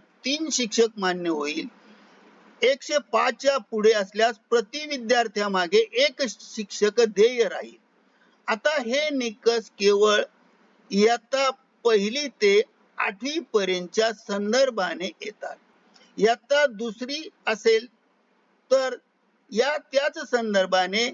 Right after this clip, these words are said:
हेही पाहणे आवश्यक आहे. तिन्ही इयत्ता असेल म्हणजे सहावी, सातवी, आठवी ह्या जर तिन्ही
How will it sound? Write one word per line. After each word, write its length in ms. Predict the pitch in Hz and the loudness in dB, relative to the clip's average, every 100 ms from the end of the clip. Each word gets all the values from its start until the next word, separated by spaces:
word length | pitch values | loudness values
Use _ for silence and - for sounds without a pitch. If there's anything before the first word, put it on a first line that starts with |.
| - _ _ | -10 _ _
हेही 300 | 196 208 277 262 | 0 0 -2 -4
पाहणे 340 | 208 185 190 196 | 0 0 0 -2
आवश्यक 460 | 151 143 160 139 | -2 -6 -8 -4
आहे. 120 | 147 139 _ _ _ _ | -4 -4 _ _ _ _
तिन्ही 240 | 262 247 311 | 2 2 2
इयत्ता 400 | 320 294 226 - 214 | 2 0 0 -2 -2
असेल 300 | 233 - 147 _ _ _ _ - | -4 -12 -18 _ _ _ _ -8
म्हणजे 180 | 226 240 | -4 -2
सहावी, 540 | - 240 220 254 294 | -2 -2 -2 -6 -10
सातवी, 500 | 262 214 202 226 254 - - | -6 -6 -6 -10 -10 -8 -6
आठवी 420 | - - 294 269 _ _ _ _ | -6 -6 -16 -16 _ _ _ _
ह्या 200 | 202 285 | 0 0
जर 260 | 254 294 277 _ | 0 0 -2 _
तिन्ही 260 | 254 226 | -8 -6